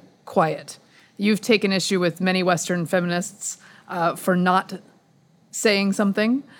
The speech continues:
for taking a stand when it's easier and maybe not so much when it comes to Iran. Congresswoman Ilhan Omar, one of the first two Muslim women to serve in the U S Congress and the first woman to wear a hijab on the House floor, has been very critical in the past of U S-led sanctions that hurt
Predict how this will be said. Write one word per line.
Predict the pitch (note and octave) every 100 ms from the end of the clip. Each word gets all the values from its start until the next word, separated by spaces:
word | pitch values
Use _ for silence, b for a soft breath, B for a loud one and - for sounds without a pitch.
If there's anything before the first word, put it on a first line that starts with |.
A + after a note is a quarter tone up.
| B
for | - F3+
taking | - A#3+ A3+
a | G#3
stand | - G3 F#3
when | F#3
it's | F3
easier | - G3 F#3 G3 G3+
and | G3 E3+ E3+
maybe | F3 F3
not | F3 F3
so | - F#3
much | F#3 F3+ - -
when | F3
it | F3
comes | F#3 F3 -
to | F#3
Iran. | E3+ E3 D#3 F3 G3 B B B B
Congresswoman | - G#3+ G#3+ G#3+ F#3+
Ilhan | F#3 F3+ F3+
Omar, | F3+ F3+
one | F3+ F3
of |
the | E3+
first | F#3+ E3+ -
two | G3
Muslim | F3 E3 F3+ F3
women | E3+ E3
to | D#3
serve | - F#3+ F#3 F#3+ G3
in | G3+
the | F#3
U | F3+
S | F3
Congress | - F3+ F3 E3+
and | E3+
the |
first | C#3 G#3+ A#3 -
woman | F3+ D3+ D3 F3 B B B B
to | F#3+
wear | F#3
a | F3
hijab | F#3 F3+ E3+
on | F3
the |
House | D#3 E3+ -
floor, | F3 F3 F#3+ B B B
has | G3
been | F3 F#3+
very | E3+ G3 C4+
critical | - F3 E3
in | E3
the | D#3+
past | F3 D#3 D3 -
of | E3
U | E3 F#3+
S-led | F3+ - F3 E3+
sanctions | - E3+ - F3+ E3
that | F3+
hurt | - - G#3